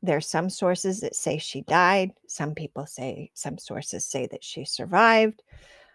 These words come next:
um, was a cook who was chained in the kitchen, who started the fire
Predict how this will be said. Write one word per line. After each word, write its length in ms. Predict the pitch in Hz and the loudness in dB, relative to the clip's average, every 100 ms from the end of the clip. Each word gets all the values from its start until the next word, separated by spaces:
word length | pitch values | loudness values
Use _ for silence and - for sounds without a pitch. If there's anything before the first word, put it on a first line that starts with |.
| _ _ | _ _
um, 440 | - 185 180 175 160 - | 2 4 4 0 -4 0
was 380 | 175 160 165 - | 4 4 4 -2
a 60 | 175 | -6
cook 460 | - - - - - _ _ | -6 2 2 2 -18 _ _
who 160 | - 175 | -4 -4
was 220 | 160 - | -4 -8
chained 540 | - - 190 202 214 214 | -8 -4 -2 0 0 0
in 220 | 185 175 | -2 -2
the 80 | 180 | -6
kitchen, 440 | - 156 - 131 - _ _ _ _ _ _ _ - _ _ _ _ _ | -6 -8 -8 -12 -14 _ _ _ _ _ _ _ -20 _ _ _ _ _
who 160 | _ 170 | _ -6
started 560 | 165 - 170 165 190 226 | -4 -4 2 4 4 2
the 100 | 294 | 0
fire 560 | - 160 131 135 - | 2 0 0 -4 -14